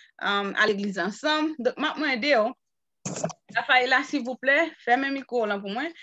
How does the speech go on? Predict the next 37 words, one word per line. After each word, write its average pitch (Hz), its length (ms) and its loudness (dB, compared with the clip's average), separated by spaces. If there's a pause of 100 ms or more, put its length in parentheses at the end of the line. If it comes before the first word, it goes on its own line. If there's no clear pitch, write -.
(200)
Donk, - 140 0
m 269 80 6
ap - 100 0
mande 233 320 2
yo, 294 180 4 (140)
e, 208 640 -2 (180)
Marie, 220 480 2 (380)
pou 330 200 0
kapab 330 400 2
sipòte 302 720 -2 (140)
m, 240 100 0
paske 240 320 -2
se 233 140 -4
zanmi 214 240 -2
mwen 202 180 -2
ye, 269 160 -2
paske 226 300 -2
se 220 140 -8
fanmi 214 280 -2
mwen 196 160 -2
ye, 285 160 -2 (380)
nan 262 340 0
biznis 311 460 0
la 233 100 0
ke 262 60 -2
mwen 220 160 2
apenn 214 320 0
demare, 196 560 0
an, 320 60 -14 (280)
pou 302 80 -8
kapab 285 300 -2 (100)
sipòte 311 800 -2
m 285 60 0 (100)
avèk 220 400 0
yon 214 160 0
grenn 233 400 0
pwodwi. 208 400 -2